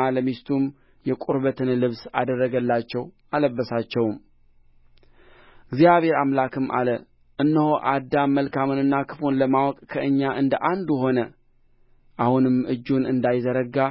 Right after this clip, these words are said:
ደግሞም ከሕይወት ዛፍ ወስዶ እንዳይበላ ለዘላለምም ሕያው ሆኖ እንዳይኖር ስለዚህ እግዚአብሔር አምላክ ከዔድን ገነት አስወጣው፣ የተገኘበትንም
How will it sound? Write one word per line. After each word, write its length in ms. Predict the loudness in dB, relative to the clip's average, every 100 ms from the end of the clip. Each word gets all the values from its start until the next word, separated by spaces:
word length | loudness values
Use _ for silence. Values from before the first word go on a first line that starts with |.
| -4
ደግሞም 420 | -2 0 2 2 0
ከሕይወት 420 | -2 0 0 -2
ዛፍ 260 | -2 -2 -2
ወስዶ 260 | -6 -4 -2
እንዳይበላ 440 | -2 0 0 0 -2 -4 -10 _ _ _ _
ለዘላለምም 760 | 0 4 4 4 2 0 0 -4
ሕያው 340 | -2 2 2 2
ሆኖ 200 | 0 -2 0
እንዳይኖር 540 | 0 0 0 0 0 -4 _ _ _ _ -4
ስለዚህ 460 | -2 0 -2 -6 -6 -12 -10
እግዚአብሔር 680 | -2 2 4 2 -2 -4 -4 -4
አምላክ 440 | -2 0 0 -2 -4 _ _ _
ከዔድን 360 | 0 0 0 -2
ገነት 320 | -2 -2 -2
አስወጣው፣ 540 | -4 -2 -2 0 -2 -2 -6 _ _ _ _ _ -8
የተገኘበትንም 840 | -2 2 2 2 0 -4 -2 -2